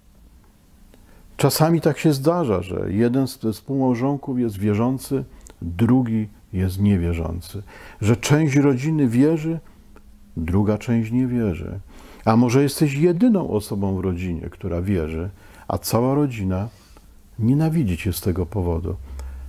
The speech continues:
To nie jest coś, czego Biblia nie przewidziała. Biblia o tym mówi. Biblia mu o tym, o tym dokładnie mówi.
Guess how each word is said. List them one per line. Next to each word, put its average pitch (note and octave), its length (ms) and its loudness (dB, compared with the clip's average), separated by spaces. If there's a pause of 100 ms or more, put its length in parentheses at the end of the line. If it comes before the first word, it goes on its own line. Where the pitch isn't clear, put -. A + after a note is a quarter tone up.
(760)
To C#3 180 0
nie A3 260 6
jest - 320 -2
coś, - 340 -2
czego A#2 260 -2
Biblia G#2 380 0
nie G2 160 2
przewidziała. E2+ 680 -2
Biblia C3+ 480 2
o D3 100 0
tym D#3 200 -2
mówi. D#3 500 0 (1600)
Biblia F#3+ 380 6
mu G#3+ 140 6
o G#3 40 2
tym, A#3 200 2
o A3 100 4
tym G#3 240 4
dokładnie G#3+ 640 0
mówi. F2+ 360 -4